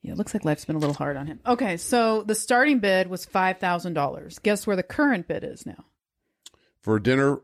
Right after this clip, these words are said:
Speaker 2: for eight for Pete Rose, signed memorabilia, I'd say the current bid is a hundred and twenty-five.
Speaker 1: Eleven thousand dollars. Isn't that interesting?
Speaker 2: Eleven thousand.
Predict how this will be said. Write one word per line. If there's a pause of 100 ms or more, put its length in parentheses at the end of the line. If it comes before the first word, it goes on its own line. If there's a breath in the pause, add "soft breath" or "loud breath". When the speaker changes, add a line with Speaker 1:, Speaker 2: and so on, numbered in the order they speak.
(100)
Speaker 2:
for
eight
for
Pete
Rose,
signed
memorabilia, (320 loud breath)
I'd
say
the
current
bid
is
a
hundred
and
twenty-five. (680)
Speaker 1:
Eleven
thousand
dollars. (760)
Isn't
that
interesting?
Speaker 2:
Eleven
thousand.